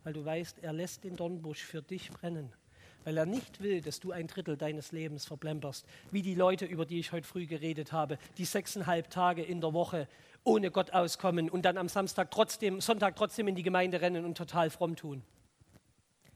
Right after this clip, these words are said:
Weil er das nicht mit dir will, sondern weil er für dich ein erfülltes Leben jetzt will, für die volle Zeit deines Lebens.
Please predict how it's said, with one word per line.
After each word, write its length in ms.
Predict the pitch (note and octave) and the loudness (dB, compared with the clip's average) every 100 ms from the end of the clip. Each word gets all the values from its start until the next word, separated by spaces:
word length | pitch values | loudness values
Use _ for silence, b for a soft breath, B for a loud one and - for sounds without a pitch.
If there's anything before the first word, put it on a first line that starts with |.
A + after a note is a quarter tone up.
| - | 4
Weil 120 | F#3 | 4
er 80 | F#3 | 4
das 200 | G3 A3 | -2 2
nicht 340 | C#4 C4 - | 2 2 -4
mit 160 | A#3 G3+ | -4 -2
dir 160 | F3 | -2
will, 200 | E3 E3 D#3+ F3+ | 0 0 0 -2
sondern 180 | F#3+ | 2
weil 120 | F#3+ F#3+ | 4 4
er 80 | |
für 120 | F#3+ F3+ | 0 -4
dich 160 | A3+ | -4
ein 80 | G#3+ | -2
erfülltes 460 | G3+ - A#3 G#3+ G#3 | -4 0 0 0 0
Leben 240 | G#3 G3 | 0 2
jetzt 440 | G3+ C#4 - - | 6 6 6 -6
will, 280 | A#3+ A3 D#3 - b b b b b | 2 2 2 -4 b b b b b
für 120 | A3+ | -2
die 100 | G3+ | -2
volle 320 | - C4+ C#4+ | 6 6 6
Zeit 360 | - B3 G#3 G3+ | 2 2 2 2
deines 280 | F#3 F#3+ - | 0 0 -2
Lebens. 440 | F3+ D#3+ D3 - | -2 -2 -6 -12